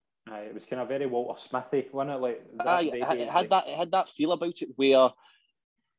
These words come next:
Speaker 2: although Rangers weren't playing particularly well, it wasn't pretty on the eye. You just kinda knew they were gonna come out on top. And like I said, I, I think that that psychological, um,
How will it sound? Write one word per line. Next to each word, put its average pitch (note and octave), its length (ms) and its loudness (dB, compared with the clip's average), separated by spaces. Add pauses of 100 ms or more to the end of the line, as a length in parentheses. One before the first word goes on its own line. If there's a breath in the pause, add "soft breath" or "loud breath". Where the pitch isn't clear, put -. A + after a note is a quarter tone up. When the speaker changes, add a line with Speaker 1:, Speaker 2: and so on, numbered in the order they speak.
(640)
Speaker 2:
although C#3+ 460 -4
Rangers D3+ 280 4
weren't C#3 440 4
playing D3+ 160 6
particularly D#3+ 400 0
well, D#3+ 160 4
it C3+ 80 -2
wasn't D3+ 340 -2
pretty C3+ 260 4
on B2+ 120 2
the A#2+ 140 2
eye. D3 340 2
You B2 160 -6
just - 340 2
kinda D3 460 2
knew B2+ 480 2
they D3 60 0
were C#3+ 120 -2
gonna C#3+ 180 0
come C#3+ 200 -4
out D3 100 -2
on C#3+ 160 -4
top. D#3 300 2 (360)
And B2 80 0
like C#3 140 0
I C3 40 -4
said, C3 300 0
I, G2+ 100 -4 (140)
I A#2 140 -10
think D3 220 -2
that C#3+ 140 -4
that C3 260 2
psychological, B2+ 920 -2 (540 soft breath)
um, A#2 720 0